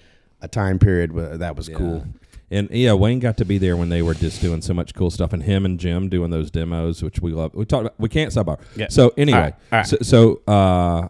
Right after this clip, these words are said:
Speaker 2: I don't even
Speaker 1: Talking
Speaker 2: remember where
Speaker 1: about,
Speaker 2: we were.
Speaker 1: I'm talking about
Speaker 2: So, so
Speaker 1: twelve-year-old Trey.
Speaker 2: So twelve-year-old Trey, Knights Armor. You're in the
Speaker 1: Yeah.
Speaker 2: gun store, and what
Speaker 1: Yeah.
Speaker 2: else you doing?
Speaker 1: So we,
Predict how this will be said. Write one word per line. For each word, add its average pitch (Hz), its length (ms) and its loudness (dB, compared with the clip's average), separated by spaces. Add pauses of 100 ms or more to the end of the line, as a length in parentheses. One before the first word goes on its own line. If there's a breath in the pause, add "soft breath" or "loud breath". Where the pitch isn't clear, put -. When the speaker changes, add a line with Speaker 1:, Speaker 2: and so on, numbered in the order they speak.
Speaker 2:
I 87 80 -6
don't 92 120 -6
even 95 120 -10
Speaker 1:
Talking 156 200 -2
Speaker 2:
remember - 0 -
where 123 100 4
Speaker 1:
about, 131 40 0
Speaker 2:
we 156 100 0
were. 131 180 -4
Speaker 1:
I'm 131 120 0
talking 120 300 4
about 107 240 -4
Speaker 2:
So, 131 200 6
so 123 60 8
Speaker 1:
twelve-year-old 156 460 10
Trey. 90 240 -4
Speaker 2:
So 117 140 4
twelve-year-old 175 560 6
Trey, 117 280 4
Knights 127 380 0
Armor. 131 240 4
You're 104 160 4
in 143 60 2
the 156 80 0
Speaker 1:
Yeah. 143 40 -14
Speaker 2:
gun 147 240 0
store, 80 440 -4
and 101 80 -6
what 131 120 0
Speaker 1:
Yeah. 180 60 0
Speaker 2:
else 190 180 -4
you 113 60 -8
doing? 82 320 -8
Speaker 1:
So 113 480 -4 (840)
we, 160 680 -4